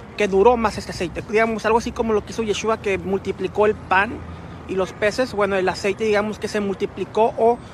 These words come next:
duró por ocho días, cuando debería solamente de durar uno. Como duró ocho días, se conmemora, eh, Hanukkah, eh, por ocho días, y se encienden ocho, ocho velas, que son las cuatro de las dos orillas,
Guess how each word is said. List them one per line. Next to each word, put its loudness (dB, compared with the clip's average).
duró 4
por 0
ocho 0
días, 0
cuando -4
debería 0
solamente -4
de -6
durar 0
uno. 0
Como 4
duró 8
ocho 2
días, 4
se -2
conmemora, 0
eh, 0
Hanukkah, 0
eh, -2
por 0
ocho 0
días, 2
y -8
se -4
encienden -2
ocho, -2
ocho -2
velas, 0
que -14
son -6
las -6
cuatro 0
de 4
las -2
dos -2
orillas, 0